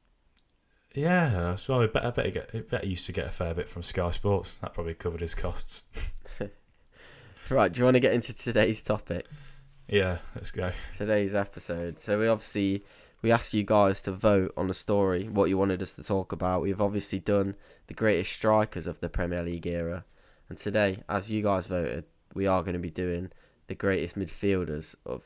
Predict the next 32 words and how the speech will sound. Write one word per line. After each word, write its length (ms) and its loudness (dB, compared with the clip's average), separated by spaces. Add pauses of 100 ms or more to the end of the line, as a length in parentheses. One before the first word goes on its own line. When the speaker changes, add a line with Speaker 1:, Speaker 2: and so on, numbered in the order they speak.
(220)
Speaker 2:
the 100 -4
all-time 400 -4
Premier 280 -4
League 220 -6
era. 340 -6 (380)
We've 340 0 (420)
kind 200 4
of 120 0 (460)
narrowed 340 8
it 100 0
down 420 6
to 520 0 (500)
centre 340 0
midfielders 840 -2 (420)
and 140 -4
players 380 4
that 120 -2
have 200 -6
played 360 0
in 80 -2
centre 280 -4
midfield. 440 -8
So 120 -12
there 100 -2
might 160 2
be 140 -4
a 60 -6
few 260 -8
players 340 -6
that 100 -8
were 100 -6
versatile. 840 -6